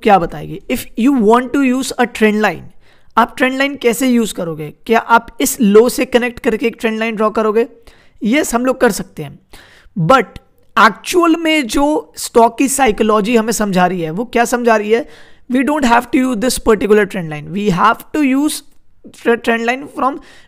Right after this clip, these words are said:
where it gave a breakout। ब्रेकआउट इसने इस लेवल से दिया है, so this is our trend line। ठीक है, ब्रेकआउट इसी लेवल से दिया है, so ये हमारा ट्रेंड लाइन हुआ। ठीक है, एक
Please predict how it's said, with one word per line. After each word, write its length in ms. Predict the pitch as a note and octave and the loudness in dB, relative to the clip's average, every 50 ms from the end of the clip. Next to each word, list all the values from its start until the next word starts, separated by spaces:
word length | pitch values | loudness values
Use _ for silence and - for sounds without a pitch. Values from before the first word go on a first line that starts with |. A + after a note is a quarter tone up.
| - D4 | 2 4
where 160 | A3 A#3+ C#4 C#4 | 4 4 4 2
it 100 | G#3+ F#3 G#3+ | 0 2 4
gave 180 | A3+ A3+ A3+ C4 | 4 4 4 4
a 20 | B3 F#3 E3+ | 2 4 6
breakout। 640 | F#3+ G3 G3+ G3 - B3 G#3 F#3 - G3+ - - - - - _ _ _ _ _ - | 6 6 6 6 4 4 4 4 2 -2 -8 -14 -18 -18 -20 _ _ _ _ _ -4
ब्रेकआउट 580 | F#3 D#3+ F#3 G#3 G#3 G#3 - C#4+ C#4 D4 C#4+ - C#4 | 0 4 6 6 6 6 4 4 4 4 4 0 -4
इसने 220 | A3+ - C4 C4+ C#4+ - - B3 | -6 -4 -4 -4 -4 -2 -2 -2
इस 100 | - - | 0 2
लेवल 260 | A#3 A3 G#3 G3+ G3+ | 2 4 4 2 0
से 140 | F#3 G#3+ G#3+ | -2 -2 -4
दिया 240 | F3 F3 E3 D#3+ C#3+ | -6 -6 -6 -6 -8
है, 100 | D3 - - - - - - - | -10 -14 -18 -20 -20 -20 -6 0
so 120 | C#4 B3 B3 F#3+ E3+ D#3 E3 F#3+ | 0 2 2 0 -2 -4 -2 0
this 160 | D#4 E4+ - - - - _ - C4 | 0 0 0 -2 -8 -8 _ -2 -2
is 140 | C#4 A#3+ - - - A3 | -2 -2 -4 -6 -2 0
our 180 | G#3+ A3 A#3 A3 - - | 2 2 2 0 -2 -2
trend 260 | A#3 G#3 G3 F#3+ F#3 | -2 -2 -2 -2 -6
line। 220 | F#3+ E3 C#3+ C3+ C#3 - _ _ _ _ _ _ _ _ _ _ _ _ _ - | -6 -8 -10 -14 -18 -20 _ _ _ _ _ _ _ _ _ _ _ _ _ -6
ठीक 140 | G#3 G#3 C4+ | -4 -2 -2
है, 140 | D4 - - - - - - - - - - - | -2 -2 -4 -10 -20 -20 -20 -20 -20 -20 -8 -2
ब्रेकआउट 500 | - F#3 G3+ G#3 G#3+ - C4 C#4 C#4 - - A#3 | 4 6 6 6 6 4 4 2 2 2 -2 -4
इसी 160 | - - B3+ | 0 2 4
लेवल 220 | B3+ C4 C4 C4 | 6 6 6 4
से 120 | A#3+ D4+ B3+ | 2 0 0
दिया 220 | G#3 A#3 B3+ C#4+ | 0 0 0 0
है, 160 | G4+ G4 - - | -2 -4 -8 -12
so 160 | - - A#3 | -4 0 0
ये 300 | A3 G#3+ G#3+ A#3 C4+ C#4+ | 0 2 0 0 2 2
हमारा 460 | A#3 G3 A3 A3+ A3+ A3+ A3+ B3+ C#4 | 2 2 2 2 2 2 4 4 2
ट्रेंड 400 | C#4+ C#4+ - - A#3+ A3+ G#3+ G#3+ G#3 | 0 -2 -2 0 2 2 2 2 0
लाइन 240 | G#3 G#3 G3 F3+ E3+ | -2 -2 -2 -4 -8
हुआ। 240 | D3 C#3+ C#3 - - _ _ _ _ _ _ _ _ - | -10 -12 -14 -16 -18 _ _ _ _ _ _ _ _ -8
ठीक 140 | G3+ F#3+ D#4 | -4 -2 -2
है, 140 | D#4 F#4 - - - - - - | -2 -2 -4 -10 -20 -2 4 6
एक 240 | A3 B3+ B3 - | 6 6 6 4